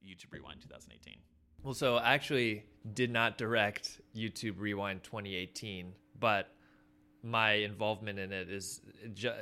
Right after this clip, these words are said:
Speaker 2: is as essential, honestly. I, you know, I creative directed it, but, uh, I'm definitely your guy to speak on Rewind because I'm there from the very beginning, working on it, uh, creative directing it, et cetera. It was a,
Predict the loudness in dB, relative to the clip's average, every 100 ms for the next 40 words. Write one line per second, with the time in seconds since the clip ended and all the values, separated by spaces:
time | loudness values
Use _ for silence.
0 | -2 -2 0 2 2 0 -4 -4 -4 -2
1 | -2 -2 -4 -4 -2 -2 -2 2 2 0
2 | 0 0 -2 0 0 0 -2 -4 -4 -8
3 | -12 -12 -16 _ _ _ -2 0 0 -2
4 | -2 -8 _ _ -8 -6 0 0 0 -6
5 | -4 -4 -4 -10 -8 -4 -2 0 0 0
6 | -2 -6 _ _ -8 -6 -4 -6 -6 -8
7 | -8 -10 -10 -10 -12 -14 -12 -8 -8 -10
8 | -14 _ _ -8 -6 0 0 0 -6 -8
9 | -6 -4 -4 -6 -10 -10 -10 -12 -16 _
10 | _ -14 -10 -8 -10 -10 -10 -10 -14 -16
11 | -20 _ _ -12 -8 -8 -6 -8 -8 -8
12 | -10 -8 -10 -10 -12 -12 -16 -10 -8 -6
13 | -6 -8 _ -20 -20 -20 _ -6 0 2
14 | 4 4 4